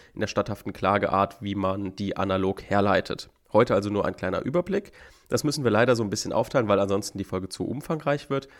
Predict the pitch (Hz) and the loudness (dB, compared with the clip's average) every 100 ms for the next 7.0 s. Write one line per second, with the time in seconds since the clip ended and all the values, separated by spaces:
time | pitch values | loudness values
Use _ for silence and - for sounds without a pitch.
0 | - - _ _ - 107 101 101 101 95 | -20 -20 _ _ -2 0 0 0 -2 -4
1 | - - 104 - 101 - 107 104 110 101 | -8 -8 -6 0 0 2 0 4 4 2
2 | 107 98 95 98 98 95 - 80 104 123 | 0 0 0 -2 -4 -6 -4 -6 -4 -4
3 | - 151 143 135 143 - - - - _ | -2 0 2 2 -2 -8 -20 -20 -20 _
4 | 113 107 110 101 104 - 104 107 - 101 | 2 4 4 2 0 2 0 0 0 0
5 | 98 104 107 - 90 98 90 - 95 - | 2 0 -2 -2 -2 0 0 -2 -6 -8
6 | - - 101 - - 101 101 - 90 - | -14 -6 -4 -4 0 0 0 -4 -6 -6